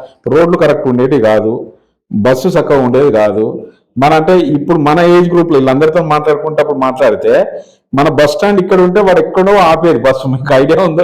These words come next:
లేదో, ఎందుకంటే హెవీ, ఏం, రష్ ఎక్కువ ఉండేది. అట్లాంటిది ఇప్పుడు ఇంటికి ఒక వెహికల్ అయింది, తర్వాత ఫోన్ కమ్యూనికేషన్ లేనటువంటి సందర్భాలు చాలా ఉండే. ఇప్పుడు ప్రతి మనిషికి రెండు ఫోన్లు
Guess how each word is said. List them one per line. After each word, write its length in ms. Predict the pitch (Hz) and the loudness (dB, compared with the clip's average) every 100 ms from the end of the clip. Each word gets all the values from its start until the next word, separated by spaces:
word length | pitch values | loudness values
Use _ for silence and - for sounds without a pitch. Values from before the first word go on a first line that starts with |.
| 139 | 0
లేదో, 180 | 135 113 - - - | 0 -2 -10 -20 -8
ఎందుకంటే 340 | 156 185 196 190 165 | -4 -2 0 0 2
హెవీ, 280 | 185 240 240 214 185 156 - - 127 | 2 2 2 2 2 0 -4 -8 -6
ఏం, 340 | 127 123 117 127 - - - | -4 -4 -6 -8 -14 -16 -4
రష్ 200 | 165 180 | -2 0
ఎక్కువ 280 | 233 220 202 | 0 2 2
ఉండేది. 340 | 151 117 101 135 233 - - - - | 2 2 2 -2 -4 -8 -18 -14 -6
అట్లాంటిది 420 | 165 247 247 240 | -2 0 0 0
ఇప్పుడు 180 | 240 202 | -2 0
ఇంటికి 220 | 185 185 233 | 0 2 2
ఒక 100 | 220 165 | 2 4
వెహికల్ 320 | 175 202 214 | 2 2 2
అయింది, 560 | 151 113 120 190 - - _ _ _ - | 0 0 -2 -4 -8 -18 _ _ _ -2
తర్వాత 280 | 170 202 196 | 0 0 -4
ఫోన్ 380 | - 170 220 220 | 0 0 2 0
కమ్యూనికేషన్ 540 | 220 220 220 220 190 | -2 0 0 0 0
లేనటువంటి 540 | 185 196 196 196 196 196 185 185 180 165 | 0 0 -2 -2 0 2 2 2 2 -2
సందర్భాలు 560 | 143 165 175 175 175 196 185 113 | -4 -2 0 2 0 0 -6 -4
చాలా 220 | 127 170 165 | 0 0 0
ఉండే. 340 | 120 113 - - - _ | -2 -4 -4 -10 -20 _
ఇప్పుడు 160 | 170 190 190 | -2 -2 0
ప్రతి 240 | 143 208 214 | -2 0 0
మనిషికి 280 | 214 202 226 180 | 0 0 0 2
రెండు 160 | 185 | 0
ఫోన్లు 320 | 214 220 220 | 0 2 2